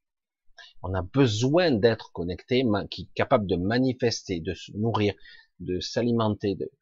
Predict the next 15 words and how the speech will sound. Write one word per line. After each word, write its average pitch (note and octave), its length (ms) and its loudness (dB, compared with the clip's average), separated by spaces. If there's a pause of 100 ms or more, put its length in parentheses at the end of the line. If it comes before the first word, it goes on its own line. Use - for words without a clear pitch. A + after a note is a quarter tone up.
(180)
de - 60 -6
projeter - 840 2
de G#2+ 100 0
la F#2+ 100 2
conscience, G2 800 -4
j'allais F#2+ 200 -6
dire F#2+ 120 -4
comme - 140 -8
ça, - 260 -4 (460)
projeter C#3+ 480 2
de A2+ 100 0
la F#2+ 140 2
matière, G2 580 0
de G2 100 -2
l'énergie C3+ 760 -2